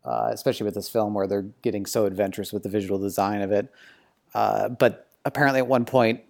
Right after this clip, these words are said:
Nykvist's mother was dying, and he got a call in the middle of shooting, and he went over to Bergman, who was rehearsing the actors, and apparently you never interrupt Bergman while he's rehearsing the actors, of course. There's all these rules around these sorts of things, but he goes over to Bergman, and he's like, "Look, I've, uh,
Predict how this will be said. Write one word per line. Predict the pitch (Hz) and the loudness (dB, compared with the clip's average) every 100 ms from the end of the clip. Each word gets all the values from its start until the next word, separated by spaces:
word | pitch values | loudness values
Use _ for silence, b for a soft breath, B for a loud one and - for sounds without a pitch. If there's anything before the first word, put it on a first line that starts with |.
| _ | _
Nykvist's | 143 127 - 110 - - | -4 -4 0 -2 -2 -6
mother | - 117 117 113 | 0 4 6 6
was | 101 90 | 4 2
dying, | 113 110 107 98 98 | 6 8 8 4 2
and | |
he | 107 | 2
got | 113 104 | 4 4
a | |
call | - 120 110 101 110 | 4 6 8 8 6
in | 113 | 2
the | 107 | 2
middle | 107 101 101 | 6 6 6
of | 98 98 - | 4 -2 -10
shooting, | - 131 110 98 95 | -10 -2 0 0 -2
and | 98 95 95 b b b b | -2 -2 -4 b b b b
he | 139 | 4
went | 131 | 6
over | 120 107 | 6 6
to | |
Bergman, | 101 127 123 110 | 6 6 6 2
who | 117 | 0
was | 107 | 2
rehearsing | 107 117 107 104 | 4 4 4 2
the | 104 | 4
actors, | 107 107 95 | 4 2 -2
and | 95 | -4
apparently | 98 104 101 | 0 0 0
you | |
never | 104 123 123 113 104 | 4 4 6 6 6
interrupt | 113 110 101 - | 4 4 2 4
Bergman | 110 101 98 | 4 4 0
while | 101 | 0
he's | 101 92 | -2 -2
rehearsing | 101 107 101 | -2 0 0
the | 98 | 2
actors, | 98 98 - - | 4 2 -2 -14
of | - | -2
course. | 101 92 | -2 -2
There's | 107 98 | -6 0
all | 98 | 2
these | 98 92 | 2 -4
rules | 104 107 98 92 | -2 0 0 0
around | 101 98 101 98 - B B B - | 0 2 0 -2 -6 B B B 0
these | 113 | 2
sorts | 113 107 107 | 4 2 0
of | |
things, | - 104 104 95 | -2 -2 -2 -2
but | 110 | -2
he | 107 | 4
goes | 117 107 | 4 4
over | 104 | 4
to | 104 | 4
Bergman, | 117 110 104 | 4 4 2
and | 104 | 0
he's | 98 | 4
like, | 104 110 | 6 8
"Look, | 151 135 | 6 8
I've, | 113 98 - | 6 4 -2
uh, | 107 98 101 | 4 6 6